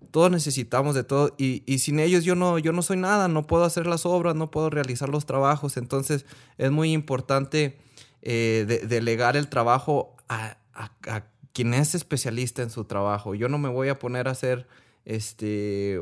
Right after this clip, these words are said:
un, un desarrollo, un plano, este, arquitectónico cuando, pues,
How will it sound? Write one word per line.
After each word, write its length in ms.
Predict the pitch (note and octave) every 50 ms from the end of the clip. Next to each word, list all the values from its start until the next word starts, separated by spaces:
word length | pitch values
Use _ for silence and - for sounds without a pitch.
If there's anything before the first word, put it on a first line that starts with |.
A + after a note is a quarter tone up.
| - -
un, 720 | - A2+ A#2+ B2 B2+ B2+ B2+ B2 A#2+ A#2+ A#2 A2 G#2+ A2 A2 _ _ _ _ _ _ _ _ _ _ _ _ _ _ _ _ _ _ _ _ -
un 200 | A2 A#2+ B2+ C3
desarrollo, 880 | C#3 D3 - D3 C3 B2+ B2+ C#3+ D3 D3 D3+ D3+ C#3+ C#3+ C#3+ C#3 C3+ C3+
un 460 | B2+ G#2+ B2+ C3+ C3+ C#3 C#3 C3+ B2+
plano, 640 | - D3+ D3 D3 D3+ D3 D3 D3 C#3+ C#3+ C#3 - _ _ -
este, 1040 | - A#2+ A#2 A#2 A2+ - - - A#2 A2+ A2 A2 A2 G#2+ G#2 G2+ G2 G2 F2 F2+ - -
arquitectónico 1080 | - B2 G#2+ - - A#2 - C3+ A#2+ - - F3 D#3+ D#3 D#3 D3+ - D#3+ D#3+ D#3+ D3+ -
cuando, 440 | D3 C#3+ B2+ B2 B2 A#2+ A#2 A2
pues, 400 | G#2+ B2+ A#2 A2 - - - -